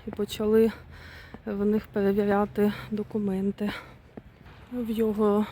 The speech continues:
друга, їх було двоє, е, все було в порядку, а в цього хлопця він, е, нещодавно тільки евакуювався, переїхав з Покровська. Ай, е,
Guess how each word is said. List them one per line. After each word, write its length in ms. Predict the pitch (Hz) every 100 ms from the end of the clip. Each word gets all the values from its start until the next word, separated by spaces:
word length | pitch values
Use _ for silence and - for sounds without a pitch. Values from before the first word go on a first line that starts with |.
| -
друга, 680 | 220 214 208 202 208 196 190
їх 200 | 208 202
було 260 | 196 208 208
двоє, 460 | 196 202 202 202 208 - - - - - -
е, 220 | 208 196
все 280 | 196 - 214
було 280 | 190 196 196
в 80 | -
порядку, 720 | - 220 269 311 - 233 226 220 - -
а 240 | - 202 196
в 100 | -
цього 360 | - 214 208 -
хлопця 440 | 240 277 - 208
він, 340 | 196 202 208 208 - - - - - - -
е, 200 | 202 196
нещодавно 680 | 202 202 233 196 202 208 196
тільки 420 | 214 196 208 202 -
евакуювався, 840 | 208 202 208 208 196 190 190 -
переїхав 680 | 196 202 202 196 202 202 190
з 40 |
Покровська. 760 | - 202 226 262 302 - 247 247 - - - - - - - - - - - - - - -
Ай, 80 | 220 214 208 - - - - -
е, 420 | 214 202 190 196